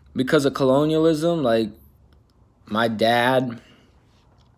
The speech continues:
my dad's country colonized my mom's country. Okay. Um,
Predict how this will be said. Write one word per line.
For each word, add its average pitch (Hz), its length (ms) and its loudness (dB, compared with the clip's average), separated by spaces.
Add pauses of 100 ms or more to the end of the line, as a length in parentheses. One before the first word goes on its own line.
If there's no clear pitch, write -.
(720)
my 110 140 -4
dad's 135 360 4
country 160 560 -2 (420)
colonized 127 520 2
my 117 120 0
mom's 117 300 -2
country. 131 440 -6 (1400)
Okay. 113 380 0 (540)
Um, 117 580 0